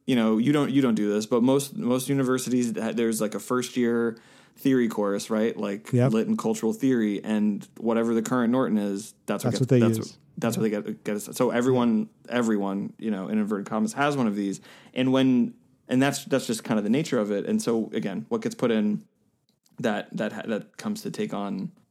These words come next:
Speaker 1: that, that it, it has meaning. So when you have
Speaker 2: So it's key that they put in the third version, right? Like, it's,
Speaker 1: E-, exactly.
Speaker 2: it's incredibly important because, so you mentioned,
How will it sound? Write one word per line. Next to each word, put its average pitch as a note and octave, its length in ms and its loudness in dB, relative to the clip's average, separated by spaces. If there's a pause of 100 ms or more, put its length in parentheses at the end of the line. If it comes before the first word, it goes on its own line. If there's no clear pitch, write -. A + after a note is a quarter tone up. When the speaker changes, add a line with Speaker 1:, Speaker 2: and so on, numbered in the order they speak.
(220)
Speaker 1:
that, C3 180 0
that C3 240 0
it, B2+ 160 -2
it A#2+ 240 -4
has A#2+ 180 0
meaning. G#2+ 260 0
So A#2 120 0
when B2+ 180 2
you C3 100 2
have D3 280 -2
Speaker 2:
So G3+ 160 12
it's - 160 12
key C4+ 260 12
that C#4 140 10
they A3 120 10
put G#3+ 200 4
in G#3 100 10
the G3+ 100 8
third F#3 260 0
version, F#3 420 -2
right? D3 200 -6
Like, D#3 180 -4
it's, C3+ 140 0
Speaker 1:
E-, - 40 -10
exactly. A#2 440 -2
Speaker 2:
it's - 40 -2
incredibly D#3+ 680 0
important C3 540 -2
because, C3 280 -6
so E3+ 200 -2
you D#3+ 220 -2
mentioned, D#3 600 0